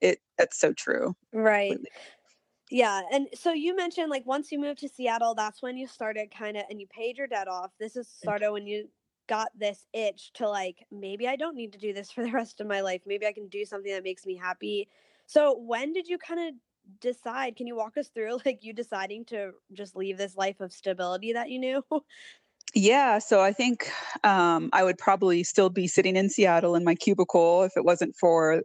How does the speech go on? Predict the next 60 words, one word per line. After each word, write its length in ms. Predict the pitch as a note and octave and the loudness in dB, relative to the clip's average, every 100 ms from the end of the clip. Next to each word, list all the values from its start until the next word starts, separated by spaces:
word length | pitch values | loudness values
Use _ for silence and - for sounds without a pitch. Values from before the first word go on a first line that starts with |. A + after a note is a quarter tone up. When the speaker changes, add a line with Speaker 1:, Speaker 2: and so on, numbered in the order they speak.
| - | 0
Speaker 1:
you 100 | F#3+ | 4
know, 240 | E3+ D#3+ D#3+ | 6 6 6
the 140 | F3 | 2
panic 340 | E3 F#3+ F3+ - | 4 4 6 4
attacks 440 | F#3 F3 E3+ - | 4 4 4 0
and 100 | F3 | -2
the 80 | E3 | 0
anxiety 760 | E3+ E3 E3 E3+ E3+ E3+ E3+ | 2 4 4 4 2 0 0
and 100 | E3 | 2
the 160 | D#3 - | 2 0
adrenal 360 | A3 G#3+ G#3 G#3+ | 0 0 0 -4
Speaker 2:
Mm-hmm. 60 | |
Speaker 1:
fatigue, 260 | - - F3 | -4 -4 -4
'cause 100 | - F3+ | 0 2
I 120 | F3 | 2
would 120 | G3 - | 2 2
wake 220 | F3 - | 4 4
up 100 | E3 | 2
every 220 | D#3+ D#3 | 2 2
morning 360 | D#3 D#3 D3+ - | 2 2 2 2
and, 180 | D#3 D#3 | 0 2
like, 300 | - - - - - - - _ _ | 0 0 -4 -20 -18 -18 -20 _ _
my 140 | F3 D#3+ | 0 4
body 340 | F3 D#3+ D#3+ D3+ | 4 4 4 0
would 160 | D#3 | 0
just 260 | D#3 D#3 - | -4 -6 -6
be 200 | D#3 D3+ | -2 0
in 140 | C#3+ C#3+ | -2 -4
pain. 600 | - F3+ E3 D#3 - - | -2 2 2 2 0 -2
Like, 160 | - - - | -4 -2 0
every, 300 | F3 E3+ F3 | 2 2 2
it 80 | |
felt 100 | - | 4
Speaker 2:
Ugh. 20 | E3+ | 4
Speaker 1:
like 100 | E3 | 2
I 60 | |
had, 160 | E3+ D3 | 0 0
like, 200 | D#3 D#3 | -2 2
arthritis, 720 | E3+ - - E3 D#3+ D#3+ E3 | 2 0 0 4 4 2 2
and 500 | D#3 D#3 D3+ D3 - - _ _ _ - | 0 2 2 0 -2 -6 _ _ _ 4
I 100 | F3+ | 6
was 120 | E3+ | 4
just, 280 | D#3+ - - | 0 -4 2
I 100 | E3+ | 2
felt 180 | D#3 F3 | 6 4
like 140 | E3 | 4
a 80 | D#3+ | 2
zombie. 440 | D3+ C#3 D#3 D#3+ D#3 | 2 4 4 4 4
I 40 | |
was 160 | D3 D3+ | 4 2
just 180 | D#3 - | -4 4
so 160 | D#3+ | 4
exhausted 580 | E3 E3 D#3+ D#3 - - | 4 4 2 2 -2 0
every 220 | D#3+ D#3+ | 2 2
day. 220 | D3+ D#3 D3+ | 4 4 4
I 40 | |
could 220 | - D3 | 0 2
barely 280 | D3+ D#3 E3+ | 4 4 2
function. 480 | E3+ D3+ D#3+ - D3+ | 2 0 0 0 2
My, 300 | D3 - - | 4 2 -2